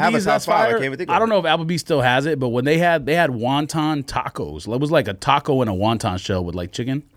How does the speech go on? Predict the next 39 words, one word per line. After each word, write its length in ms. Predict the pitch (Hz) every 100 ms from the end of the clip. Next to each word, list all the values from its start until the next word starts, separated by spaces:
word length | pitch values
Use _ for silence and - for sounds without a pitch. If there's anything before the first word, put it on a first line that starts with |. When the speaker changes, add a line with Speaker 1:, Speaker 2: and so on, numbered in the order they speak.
| _
Speaker 1:
Fire. 840 | _ - - 143 151 123 101 85 - _ - - - - _
And 200 | 123 110
some 180 | - 156
of 40 | 147
the 60 |
stuff 220 | 135 151 113
Chili's 320 | 147 143 135
have, 280 | 143 143 131
fire 300 | 113 110 92
too. 240 | 107 98 85 -
Speaker 2:
That's 140 | 135 220
a 40 |
problem 360 | 170 180 165 131
with 60 |
places 260 | - 123 113
like 160 | 101 85
that. 200 | 85 87
They 80 | 123
got 180 | 104
no 200 | 95 117 135
business 360 | 131 120 101
making 280 | 98 95 92
Asian 320 | 87 107 104 95
tacos 400 | 90 87 87 -
like 140 | 78
that. 240 | - -
No. 180 | - 64 -
Speaker 1:
Unless 280 | 95 85 90
they 120 | 82
taste 280 | - 95 -
like 100 | 85
the 60 | 90
way 120 | 87
they 140 | 82
did 200 | 80 101
and 100 | 82
they're 60 | 80
fire. 280 | - 98
Speaker 2:
Bruh. 60 | 85